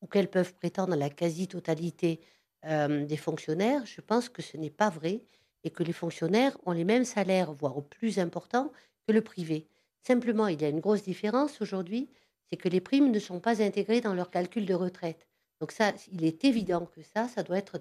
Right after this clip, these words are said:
un profond changement qui doit être apporté. Après, le deuxième changement qui doit être apporté, à mon avis, je vous le livre comme ça, parce que je ne m'étais pas du tout préparé ce type de question.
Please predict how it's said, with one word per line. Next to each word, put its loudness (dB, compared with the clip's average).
un -4
profond 0
changement 0
qui -6
doit 2
être -2
apporté. -4
Après, 4
le 4
deuxième 4
changement -4
qui -18
doit 4
être 2
apporté, -4
à 2
mon 4
avis, 2
je -8
vous 6
le 6
livre 2
comme 0
ça, 4
parce 0
que -10
je 0
ne 4
m'étais -2
pas 0
du 2
tout 4
préparé 2
ce -6
type -2
de 2
question. -4